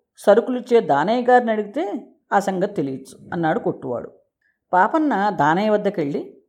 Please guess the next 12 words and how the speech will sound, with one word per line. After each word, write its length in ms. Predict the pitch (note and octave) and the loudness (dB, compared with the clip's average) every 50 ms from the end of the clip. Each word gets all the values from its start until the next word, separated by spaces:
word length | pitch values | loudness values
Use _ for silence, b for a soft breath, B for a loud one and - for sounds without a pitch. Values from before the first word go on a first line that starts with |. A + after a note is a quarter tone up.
| _ _ _ _ _ _ _ _ _ _ _ - | _ _ _ _ _ _ _ _ _ _ _ -2
"మీరు 180 | A#3+ C4 B3+ A#3+ | 0 0 0 0
చిల్లర 380 | - - F#3 F3 G#3 C4 D4 | -2 -4 -2 2 4 4 4
కొట్టు 280 | D4+ D4+ D#4+ D#4 - D#4 | 2 0 -4 -4 -2 0
వాళ్ళకిచ్చే 560 | C#4+ C#4+ C#4 C#4 C4+ C4+ C#4 C4 - C#4 B3 | 2 2 4 2 0 -2 -6 -6 -2 0 0
బియ్యం 300 | A3 G#3 G#3+ G#3 A3 A3 | 0 0 -2 -2 0 2
రాళ్ళు 240 | F#3+ F3 G3 A3+ A3+ | 4 4 2 2 0
వస్తాయే, 720 | A#3 A3+ A#3 - A3+ A3 A3 G#3+ G#3+ G#3+ A3 A3 b b b b b b b b | -2 -2 -2 0 0 0 0 0 -2 -4 -6 -8 b b b b b b b b
దానికి 240 | - F#3+ G3+ F#3+ F3 | -2 -2 -2 -2 -6
కారణం 400 | E3 - D3 D#3 F3+ A#3+ C4 C4 | -4 -2 0 0 0 0 0 0
ఏమిటి?" 640 | B3 A#3+ A#3+ A#3 A#3+ A#3+ A#3+ A#3+ A#3 A#3+ - - _ _ _ - - | 0 0 -2 -2 -4 -4 -4 -4 -6 -8 -10 -14 _ _ _ -8 -6
అని 100 | A3 F#3 | -4 -4
అడిగాడు. 380 | C#3+ C3 C3+ C3+ B2+ - - | -4 -4 -6 -12 -14 -16 -18